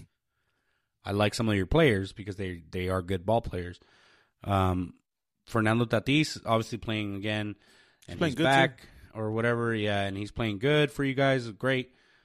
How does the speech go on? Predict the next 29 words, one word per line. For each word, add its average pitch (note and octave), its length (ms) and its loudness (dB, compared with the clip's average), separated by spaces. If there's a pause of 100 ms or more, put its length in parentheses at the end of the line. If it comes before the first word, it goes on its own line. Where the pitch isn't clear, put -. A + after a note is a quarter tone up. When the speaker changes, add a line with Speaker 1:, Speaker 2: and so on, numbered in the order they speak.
(160)
Speaker 1:
Um, G2 460 -2 (180)
but G3+ 280 8
I, C3 200 0
I C3 40 2
just C3+ 160 0
think E3+ 140 2
that C#3+ 160 2
it's C3+ 300 0
not D3+ 140 2
enough. D3 520 -2
Like, G2+ 320 -6
they, A#2 120 -2
they A#2+ 280 -2
aren't B2+ 360 0
a A#2 200 -4
found B2 420 -2
team. D#3 240 -4
They're A2 120 -2
not, C3 340 -4
they're A2+ 100 -2
not C#3+ 300 -4
there. A#2 400 0
They're G#2+ 160 -4
not, C3 320 -2
they're A#2 120 -2
not C#3 320 -2
a B2 280 -2
team C#3 360 -2
that A#2 260 -2